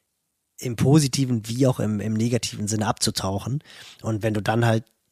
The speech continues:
zwei so prominente Namen hörst, die halt zu den Besten der Welt gehören, die dann halt auch wirklich ganz offen darüber reden, das fand ich halt auch ganz toll, weil sie halt auch gesagt haben, dass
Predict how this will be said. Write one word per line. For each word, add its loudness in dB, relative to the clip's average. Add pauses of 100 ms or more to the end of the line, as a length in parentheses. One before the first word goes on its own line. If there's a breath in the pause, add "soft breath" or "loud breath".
zwei 2
so 2
prominente 0
Namen 4
hörst, 4
die 0
halt 0
zu -6
den -2
Besten -2
der -2
Welt -4
gehören, 2
die -4
dann -12
halt -4
auch -4
wirklich -4
ganz -4
offen -4
darüber -2
reden, 2 (1080 loud breath)
das 2
fand 4
ich 4
halt 4
auch 0
ganz 4
toll, 4
weil -2
sie -2
halt -2
auch -4
gesagt -2
haben, 0
dass -2